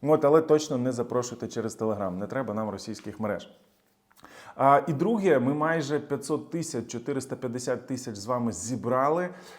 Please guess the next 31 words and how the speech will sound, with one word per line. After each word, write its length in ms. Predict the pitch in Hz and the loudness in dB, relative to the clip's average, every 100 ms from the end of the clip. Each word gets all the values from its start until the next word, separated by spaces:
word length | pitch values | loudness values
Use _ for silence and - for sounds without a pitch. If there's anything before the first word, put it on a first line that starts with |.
| - | -6
а, 440 | - 123 120 117 | 2 4 6 6
за 160 | 113 123 | 2 -2
півтори 500 | 123 120 - 135 131 | -4 -8 -2 0 0
доби. 420 | 110 110 92 127 | 0 -2 -2 -2
Це 200 | 143 127 | 0 -2
потужна 580 | 117 117 123 139 120 123 | -2 -2 -4 -4 -4 -4
швидкість. 600 | 117 139 180 180 190 185 - - | -4 -4 -6 -4 -8 -8 -16 -14
Ну 220 | - 131 208 | -4 0 0
і 60 | |
далі 280 | 131 139 175 | 0 0 0
рухаємось 760 | 135 147 170 147 135 120 120 | 0 -2 -2 -2 -2 -2 -4
до 340 | 117 107 98 135 | -6 -4 -2 -2
двох 400 | 104 107 135 139 | -2 -4 -4 -2
мільйонів. 800 | 120 127 113 113 123 113 107 85 | -2 -2 -2 -2 -2 -2 -4 -6
Ми 200 | 98 127 | -4 -4
купуємо 640 | 147 156 - 143 131 117 117 | -4 -6 -4 -2 0 0 -2
три 360 | - 131 143 | -2 -2 0
Б 180 | 139 120 | 0 -2
П 140 | 123 | 0
Л 140 | 117 113 | 0 2
А 400 | 117 135 175 185 - - _ | 4 4 2 -2 -14 -20 _
за 240 | 95 123 | -6 -4
два 340 | 120 123 139 117 | -4 0 2 2
мільйони, 520 | 113 113 123 170 156 | 0 0 0 -2 -4
щоб 260 | - 110 | -6 -8
знищити 500 | 101 113 143 120 - | -8 -8 -8 -10 -10
одну 460 | 98 101 87 110 131 - - _ - | -8 -8 -6 -4 -4 -8 -20 _ -2
російську 920 | 113 117 - 113 113 - - 117 117 - _ 113 | 0 0 -2 -6 -6 -6 -6 -6 -6 -16 _ -6
Н 240 | 120 120 120 - | -4 -6 -10 -2
П 280 | 110 110 - | 0 0 -4
З. 300 | 101 95 104 | -12 -2 -2